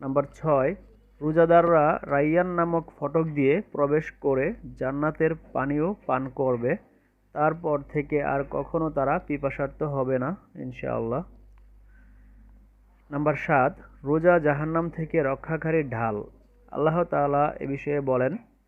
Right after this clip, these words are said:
"রোজা হলো ঢাল, বান্দা এর দ্বারা নিজেকে জাহান্নামের আগুন থেকে রক্ষা করবে।" সুবহানাল্লাহ। নাম্বার আট, রোজা কিয়ামতের দিন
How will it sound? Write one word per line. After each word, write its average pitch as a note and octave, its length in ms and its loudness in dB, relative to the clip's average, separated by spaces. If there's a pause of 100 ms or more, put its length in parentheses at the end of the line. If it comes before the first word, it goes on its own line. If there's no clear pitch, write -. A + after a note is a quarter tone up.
(560)
"রোজা D3 360 2
হলো D#3+ 260 4
ঢাল, A#2+ 400 -4 (520)
বান্দা D#3+ 500 2
এর D3+ 340 0
দ্বারা C#3+ 280 0
নিজেকে C#3+ 540 -2
জাহান্নামের D3+ 640 -4
আগুন C#3+ 320 0
থেকে D3+ 260 -2
রক্ষা B2+ 280 -4
করবে।" A2+ 400 -6 (320)
সুবহানাল্লাহ। A#2+ 920 -10 (1120)
নাম্বার D3 280 0 (120)
আট, C3+ 440 0 (140)
রোজা D#3 400 0
কিয়ামতের E3+ 680 -2
দিন C#3+ 280 -2